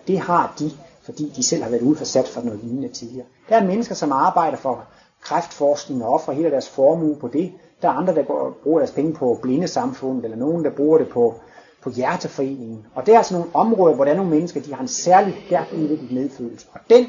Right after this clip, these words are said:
er de ikke kommet sovende til, og det er ikke nogen, der har undervist dem i det. Det er noget, de selv har følt i tidligere liv, men de kan ikke huske det. Men det, det er indbagt, altså man kan sige.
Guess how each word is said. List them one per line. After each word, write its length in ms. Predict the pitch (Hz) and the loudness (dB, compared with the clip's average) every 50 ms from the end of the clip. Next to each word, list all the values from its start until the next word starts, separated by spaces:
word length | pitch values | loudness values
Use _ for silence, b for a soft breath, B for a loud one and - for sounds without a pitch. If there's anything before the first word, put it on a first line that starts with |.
| - - - - | 0 -12 -16 -12
er 80 | - 139 | -12 -10
de 80 | 131 180 | -8 -8
ikke 100 | 185 - | -8 -6
kommet 240 | - 151 139 131 | -6 -6 -6 -6
sovende 380 | - - 127 117 120 139 147 131 | -4 -2 -2 0 0 0 -2 -4
til, 220 | - - 120 117 | -6 -8 -10 -10
og 80 | 110 107 | -4 -2
det 60 | 170 | -2
er 20 | 196 | -2
ikke 120 | 196 196 | 0 0
nogen, 160 | 196 196 190 | 0 2 2
der 80 | 175 143 | 2 2
har 80 | - | 4
undervist 400 | 143 156 180 170 127 139 - - | 2 2 2 2 0 -4 -6 -8
dem 120 | 127 117 117 | -10 -10 -8
i 60 | 117 | -10
det. 140 | - 123 b b b b b b - | -10 -14 b b b b b b -6
Det 80 | 160 165 | -2 0
er 40 | 165 | 2
noget, 200 | 160 170 170 160 | 2 2 2 -2
de 60 | 143 | 0
selv 240 | - - 240 226 - | 2 4 4 4 2
har 80 | 139 | -4
følt 300 | - - 220 240 185 127 | -4 -2 0 0 0 -2
i 40 | 123 | -6
tidligere 420 | - - - 151 151 151 156 123 | -14 -12 -8 -4 -2 -2 -2 -2
liv, 180 | 117 127 127 120 | -2 -4 -6 -8
men 140 | 120 110 117 | -10 -12 -12
de 60 | 117 | -6
kan 100 | - 143 | -4 -4
ikke 120 | 175 - | -4 0
huske 300 | - - 247 262 - - - - | 4 6 6 6 6 2 -6 -12
det. 100 | 120 B B B B B | -12 B B B B B
Men 100 | - 139 | -12 -8
det, 240 | 135 143 135 139 139 151 | -6 -6 -6 -6 -4 -4
det 80 | 151 135 | -2 -2
er 40 | |
indbagt, 460 | 131 185 247 247 - 190 127 123 - 135 | 2 4 4 6 6 4 4 2 0 -6
altså 240 | 131 123 - 131 | -10 -8 -8 -8
man 140 | 120 120 123 | -6 -6 -8
kan 80 | 117 - | -8 -10
sige. 260 | - - 156 165 | -10 -8 -8 -8